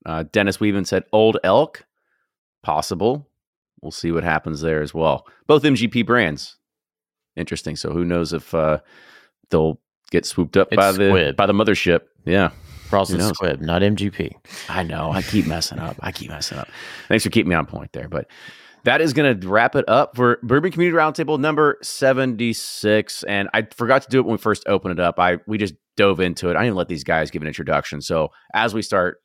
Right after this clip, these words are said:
Speaker 1: closing it down here, guys, go ahead and please give a quick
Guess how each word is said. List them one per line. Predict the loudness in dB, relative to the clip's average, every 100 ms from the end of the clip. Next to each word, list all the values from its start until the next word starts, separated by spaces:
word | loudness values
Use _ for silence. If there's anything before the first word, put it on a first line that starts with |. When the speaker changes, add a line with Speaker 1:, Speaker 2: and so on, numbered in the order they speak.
| _
Speaker 1:
closing | -2 0 0
it | -2 0
down | 4 4 2
here, | -2 -4 -2 -4 -6 _ _
guys, | -2 0 0
go | 2 2
ahead | 4 2 0
and | -6
please | -2 0 2 0 -2 -6
give | 0 0 0 -2
a | -2 -2 -4 _
quick | -2 -2